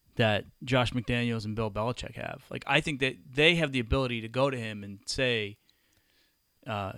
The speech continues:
you know, "This adjustment you need to make. You, you need to make this adjustment here." You, I think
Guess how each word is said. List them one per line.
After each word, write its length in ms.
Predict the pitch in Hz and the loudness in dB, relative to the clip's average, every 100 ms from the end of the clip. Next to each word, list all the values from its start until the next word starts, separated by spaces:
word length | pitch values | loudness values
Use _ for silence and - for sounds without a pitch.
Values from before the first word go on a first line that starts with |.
| 127 | -6
you 120 | 120 | -4
know, 100 | 107 | -4
"This 360 | 131 143 147 143 | -8 -2 0 0
adjustment 460 | 131 139 - 127 | 2 2 0 -2
you 80 | 127 | 2
need 160 | 120 113 | 2 2
to 40 | |
make. 340 | 110 107 - - | -2 -4 -6 -10
You, 200 | 120 - | -12 -8
you 140 | 131 | -4
need 120 | 120 | -2
to 60 | 123 | 0
make 160 | 120 120 | -2 -2
this 200 | 113 117 | -8 -6
adjustment 380 | 113 110 107 | -4 -6 -6
here." 140 | 104 101 | -4 -4
You, 200 | 104 - _ - | -4 -10 _ -2
I 100 | 143 | 0
think 240 | 196 165 | 0 -4